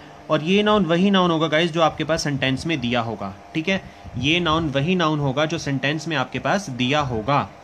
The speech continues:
अब देखो अगर इस sentence में देखा जाए तो इस sentence का जो noun है वो क्या है,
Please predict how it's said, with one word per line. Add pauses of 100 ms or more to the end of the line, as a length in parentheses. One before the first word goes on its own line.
(320)
अब
देखो (500)
अगर
इस
sentence
में
देखा
जाए
तो
इस
sentence
का
जो
noun
है
वो
क्या
है,